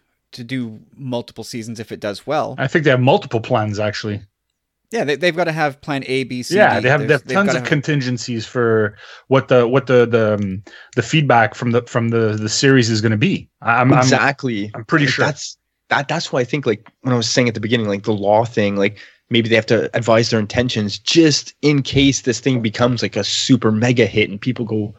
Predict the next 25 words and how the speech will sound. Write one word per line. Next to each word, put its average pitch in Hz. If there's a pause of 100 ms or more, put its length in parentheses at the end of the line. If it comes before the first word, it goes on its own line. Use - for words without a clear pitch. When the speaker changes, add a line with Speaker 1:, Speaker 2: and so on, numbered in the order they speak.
(180)
Speaker 3:
bananas 131
for 98
it. 95 (600)
Then, 101
okay, 101 (220)
let's, -
let's, -
let's 123
go 147
with 139
the 139
shampoo 127
line 101
now. 95 (200)
<laughs> 123
You 151
know 160
what 123
I 117
mean? 117
Like, 107 (200)
let's 120 (220)
go 127
full 123
on. 117